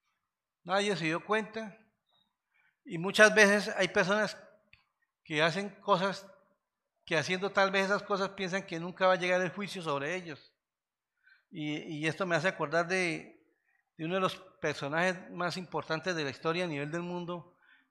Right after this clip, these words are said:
que es Hitler, ¿verdad? Y porque la barbarie que este hombre hizo contra el pueblo judío fue terrible.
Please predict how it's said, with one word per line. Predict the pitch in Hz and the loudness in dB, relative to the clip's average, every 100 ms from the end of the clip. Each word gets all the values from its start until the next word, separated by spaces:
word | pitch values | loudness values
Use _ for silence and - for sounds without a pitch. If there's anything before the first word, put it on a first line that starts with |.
| _ | _
que | 151 143 160 | -6 -2 0
es | 160 - - _ - | -2 -6 -12 _ -2
Hitler, | 233 - 131 - _ _ _ _ _ _ _ _ _ _ _ _ | -2 -2 -12 -14 _ _ _ _ _ _ _ _ _ _ _ _
¿verdad? | 131 156 196 214 - _ _ _ _ _ _ _ _ _ _ _ _ | -18 -6 -6 -6 -12 _ _ _ _ _ _ _ _ _ _ _ _
Y | 190 151 147 | -10 -6 -4
porque | 143 151 - 139 | -4 -6 -4 -2
la | 135 | 0
barbarie | 139 135 175 196 196 | 0 6 8 8 2
que | 180 | -4
este | 147 - 185 | -6 -2 -2
hombre | 185 180 | 0 0
hizo | 190 175 180 | -2 -2 -4
contra | 156 147 | -6 -6
el | 135 | -6
pueblo | 170 185 190 | -4 -2 -4
judío | 147 151 165 160 | -6 -4 -2 -2
fue | 170 | -4
terrible. | 170 175 196 247 180 123 | -2 -4 -4 -8 -12 -16